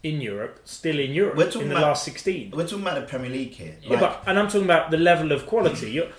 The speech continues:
Speaker 1: like, it, it, you're talking about relative quality to Liverpool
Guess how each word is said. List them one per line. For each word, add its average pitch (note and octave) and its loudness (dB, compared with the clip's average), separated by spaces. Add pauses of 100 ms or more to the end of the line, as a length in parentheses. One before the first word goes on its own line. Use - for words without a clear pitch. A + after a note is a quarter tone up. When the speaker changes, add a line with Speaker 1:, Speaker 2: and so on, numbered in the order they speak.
(640)
Speaker 1:
like, D#3+ 0
it, D#3+ -6 (200)
it, D3+ -14
you're F3 0
talking F#3 -2
about D3 2
relative F3 2
quality A#2+ -6
to B2+ -12
Liverpool C3 -6